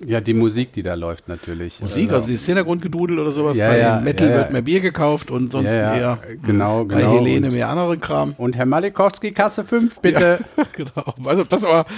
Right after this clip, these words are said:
Speaker 2: verkaufsanregend ist, weiß ich ehrlich gesagt nicht, wenn der Malikowski ausgerufen wird.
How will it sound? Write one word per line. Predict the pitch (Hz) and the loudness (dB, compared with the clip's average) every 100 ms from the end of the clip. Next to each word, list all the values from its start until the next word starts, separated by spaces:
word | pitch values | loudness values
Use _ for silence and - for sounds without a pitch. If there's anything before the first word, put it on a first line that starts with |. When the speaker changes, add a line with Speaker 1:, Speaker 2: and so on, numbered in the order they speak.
| 202 | -4
Speaker 2:
verkaufsanregend | 151 175 180 175 185 180 190 196 | -2 2 2 2 0 2 2 2
ist, | 208 220 | 0 2
weiß | 175 - 202 | 2 0 -2
ich | 233 | 0
ehrlich | 160 180 - | 2 0 -2
gesagt | 156 156 151 | -4 -2 0
nicht, | 165 | 0
wenn | 160 151 | -2 -2
der | 147 135 | -4 -4
Malikowski | 143 151 151 170 - 139 | -4 -4 -2 -6 -4 -4
ausgerufen | 143 147 139 139 143 | -4 -4 -6 -6 -6
wird. | 147 | -8